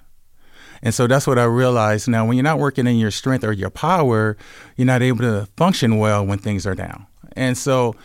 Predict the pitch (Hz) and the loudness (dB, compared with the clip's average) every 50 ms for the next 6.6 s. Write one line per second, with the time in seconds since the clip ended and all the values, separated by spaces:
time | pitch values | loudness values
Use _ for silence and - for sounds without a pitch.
0 | - - - - 143 175 170 170 156 139 131 123 117 113 107 110 131 143 143 127 | -20 -18 -8 -2 0 0 2 4 4 4 4 4 4 2 2 2 2 2 2 2
1 | 113 107 113 98 110 120 123 123 120 107 - 113 101 127 127 123 117 104 - - | 2 0 -2 0 0 0 2 2 0 -2 -4 -4 -2 -2 0 0 -2 -4 -6 -10
2 | - - - 143 147 139 123 - - 127 113 113 117 113 117 113 110 - 113 110 | -12 -6 -2 0 0 0 0 -2 -2 -2 -2 0 2 2 0 0 0 -2 -4 -6
3 | - - 156 147 131 120 110 101 - _ _ _ _ _ _ _ _ - - 120 | -4 -2 0 0 0 0 -2 -4 -8 _ _ _ _ _ _ _ _ -4 -4 -4
4 | - 139 123 107 107 113 101 104 110 104 110 120 113 131 175 214 214 - - 107 | 0 0 0 2 2 0 0 0 0 0 0 -2 -2 -2 0 0 0 -2 -2 -4
5 | 101 101 101 104 - - 117 110 110 117 131 160 202 233 170 - 104 98 92 95 | -2 -2 -2 -4 -6 -6 -6 -4 -4 -2 -2 0 0 0 -2 0 -2 -2 -2 -2
6 | 98 92 92 92 95 - - - - - - | -4 -4 -6 -6 -8 -8 -10 -14 -18 -20 -20